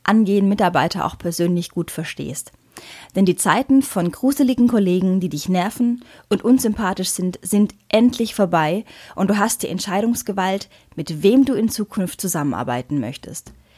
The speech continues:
Genieße und nutze diese super Möglichkeit und Freiheit. Du hast nun ganz unterschiedliche Möglichkeiten, mit deinem Bewerber ein Gespräch zu führen.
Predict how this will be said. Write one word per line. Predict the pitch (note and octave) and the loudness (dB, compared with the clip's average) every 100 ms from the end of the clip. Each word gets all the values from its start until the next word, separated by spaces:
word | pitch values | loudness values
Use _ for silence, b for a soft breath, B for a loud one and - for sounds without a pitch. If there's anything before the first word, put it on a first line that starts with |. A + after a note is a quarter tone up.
| b | b
Genieße | - G#3 B3 D4 - C#4+ C#4 - | 0 4 4 4 2 -2 -4 -6
und | F3+ | 0
nutze | C4 - G#3 | 0 0 -4
diese | G#3+ G#3 | -4 -4
super | F#3 A#3+ A3+ G#3+ | -4 -4 0 2
Möglichkeit | G3 F3+ F#3 - F#3 D#3+ - | 2 0 -8 -8 -4 -4 -4
und | E3+ | -8
Freiheit. | - C3+ B2 D#3+ A#2+ - - _ _ _ _ - _ _ _ _ | -8 -8 -8 -8 -10 -12 -18 _ _ _ _ -20 _ _ _ _
Du | G3+ | 0
hast | A3 A#3+ A#3+ | 0 2 4
nun | A3+ A3+ G#3 | 6 4 4
ganz | G#3 A#3+ | 4 4
unterschiedliche | A#3+ B3 A#3+ A#3+ F#3+ G3+ G3 | 4 2 2 0 0 2 4
Möglichkeiten, | F#3+ G#3 G#3+ - G3+ F#3 F3+ F#3 F3+ - | 4 2 0 -2 0 0 0 -2 -2 -4
mit | F#3 | 0
deinem | F#3 E3+ F3+ | 2 2 2
Bewerber | E3+ D3+ D#3+ F3 F#3 | 0 2 2 4 2
ein | D3 D#3 | 0 0
Gespräch | - - D#3+ - | -2 -6 -8 -8
zu | E3 | -10
führen. | - C3 C3 C#3 | -6 -4 -2 -2